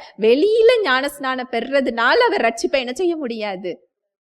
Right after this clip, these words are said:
பெற முடியாது. அது வெளிப்புற அடையாளம். உள்ள "நான் அவரை பெற்றுக்கொண்டேன்" என்பதோட வெளிப்புற அடையாளம் ஞான ஸ்நானம். ஒருவர் இயேசு கிறிஸ்துவை ரட்சகராக ஏற்றுக்கொண்டு, அவர் விசுவாசித்து, அவர் வாயினால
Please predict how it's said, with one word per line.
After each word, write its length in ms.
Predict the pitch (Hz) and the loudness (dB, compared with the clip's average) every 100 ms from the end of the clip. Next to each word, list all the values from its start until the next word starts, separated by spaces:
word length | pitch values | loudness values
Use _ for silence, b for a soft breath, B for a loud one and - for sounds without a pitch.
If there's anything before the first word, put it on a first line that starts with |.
| - | -2
பெற 340 | 302 523 571 | 2 2 2
முடியாது. 640 | 539 359 311 277 208 226 175 | 0 -2 -4 -6 -6 -8 -6
அது 240 | 294 294 | -4 0
வெளிப்புற 540 | 247 349 605 - 554 | 4 4 4 4 4
அடையாளம். 380 | 339 285 277 262 | 4 2 0 0
உள்ள 300 | 277 427 480 | 2 4 4
"நான் 140 | 453 302 | 4 2
அவரை 240 | 262 254 | 2 0
பெற்றுக்கொண்டேன்" 840 | 285 311 571 571 320 302 320 453 | -2 0 0 0 -2 0 2 2
என்பதோட 480 | 349 285 269 269 262 | 0 -2 0 2 0
வெளிப்புற 460 | 240 302 523 539 523 | 2 2 4 4 4
அடையாளம் 560 | 339 269 254 240 311 | 4 2 0 0 -4
ஞான 280 | 285 214 214 | -6 -6 -8
ஸ்நானம். 480 | 220 214 175 165 - _ _ _ _ _ _ _ | -12 -16 -16 -16 -20 _ _ _ _ _ _ _
ஒருவர் 300 | 254 285 277 | 0 2 4
இயேசு 340 | 262 370 554 539 | 4 4 4 2
கிறிஸ்துவை 680 | 453 415 - 262 311 494 B B | 2 0 -2 -2 0 0 B B
ரட்சகராக 800 | 247 254 - 523 320 277 247 311 | -4 -2 0 2 2 0 0 0
ஏற்றுக்கொண்டு, 800 | 339 269 285 - 427 254 254 311 | 0 2 0 0 -2 -2 0 2
அவர் 200 | 294 262 | 2 0
விசுவாசித்து, 680 | 262 - 320 311 294 254 320 | -4 -2 0 0 -2 -2 2
அவர் 180 | 269 | 2
வாயினால 580 | 233 233 311 302 269 269 | 2 0 0 -2 0 2